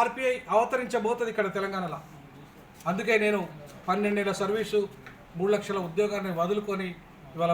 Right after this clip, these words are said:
బాబాసాహెబ్ అంబేద్కర్ రాజ్యాన్ని తెలంగాణ స్థాపించడానికి ముందుకొస్తున్నాం. తప్పకుండా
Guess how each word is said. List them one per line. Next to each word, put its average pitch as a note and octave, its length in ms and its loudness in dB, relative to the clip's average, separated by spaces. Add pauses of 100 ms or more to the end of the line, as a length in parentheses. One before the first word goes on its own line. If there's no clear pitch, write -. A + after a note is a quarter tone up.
బాబాసాహెబ్ F#3+ 400 4
అంబేద్కర్ F3+ 360 -2
రాజ్యాన్ని E3+ 360 -2
తెలంగాణ F3 300 -2 (100)
స్థాపించడానికి F#3 600 -4
ముందుకొస్తున్నాం. F#3 440 -8 (460)
తప్పకుండా C4 500 0